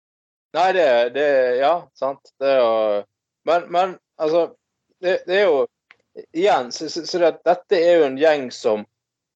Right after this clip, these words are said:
eh, etter at fellesskapet, kommunen, har fått fyrt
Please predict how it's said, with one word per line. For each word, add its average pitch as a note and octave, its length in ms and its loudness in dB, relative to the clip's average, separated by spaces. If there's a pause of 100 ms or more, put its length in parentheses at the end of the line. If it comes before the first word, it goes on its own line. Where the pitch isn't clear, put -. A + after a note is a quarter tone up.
eh, C3+ 220 2 (260)
etter D#3+ 480 0
at - 160 -10
fellesskapet, B2 880 0
kommunen, C3 560 0
har A2+ 80 4
fått - 240 -4
fyrt C#3+ 320 -4